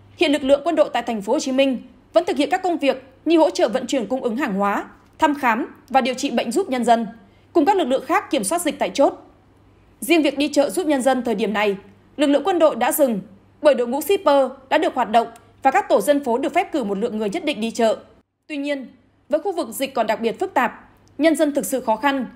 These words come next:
thì lực lượng quân đội vẫn sẵn sàng đi chợ hộ. Đề cập đến vai trò, tác dụng của việc đưa lực lượng quân đội tăng cường vào thành phố Hồ Chí Minh và các tỉnh phía Nam chống dịch, Thiếu tướng Đỗ Thanh Phong nhấn mạnh, việc huy động lực lượng quân đội hỗ trợ là một quyết định rất đúng đắn, kịp thời của Đảng,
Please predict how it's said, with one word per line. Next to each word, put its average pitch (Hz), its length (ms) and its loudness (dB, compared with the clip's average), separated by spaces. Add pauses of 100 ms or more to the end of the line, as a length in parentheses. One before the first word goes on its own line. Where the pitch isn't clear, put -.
(220)
thì 330 100 4
lực 285 100 2
lượng 277 180 2
quân 370 140 0
đội 302 180 4
vẫn 254 140 -2
sẵn 285 180 -4
sàng 269 260 -4
đi 226 100 -4
chợ 240 160 -4
hộ. 214 280 0 (720)
Đề 285 120 4
cập 285 220 0
đến 233 180 2
vai 294 140 2
trò, 233 320 0 (240)
tác 381 180 0
dụng 349 140 -2
của 240 80 -2
việc 226 200 -2
đưa 320 100 0
lực 269 140 0
lượng 240 160 -2
quân 285 140 2
đội 269 160 2
tăng 277 180 -2
cường 262 220 0
vào 214 100 -4
thành 202 140 -8
phố 202 120 -4
Hồ 311 80 2
Chí 247 140 -6
Minh 247 260 -2 (320)
và 262 80 2
các 403 160 -4
tỉnh 277 140 -2
phía 214 160 -4
Nam 262 220 -2
chống 220 140 -4
dịch, 196 300 -4 (500)
Thiếu 277 120 4
tướng 262 240 2
Đỗ 285 80 2
Thanh 339 180 0
Phong 262 200 -2
nhấn 214 180 -2
mạnh, 285 140 2 (640)
việc 302 140 4
huy 370 120 0
động 294 180 2
lực 233 120 -2
lượng 262 140 2
quân 339 140 0
đội 294 180 4
hỗ 233 180 -2
trợ 330 300 2 (120)
là 240 120 0
một 220 180 0
quyết 370 100 -2
định 294 160 -2
rất 285 180 2
đúng 226 160 -4
đắn, 220 220 0 (140)
kịp 208 180 0
thời 240 100 2
của 220 140 -4
Đảng, 202 260 0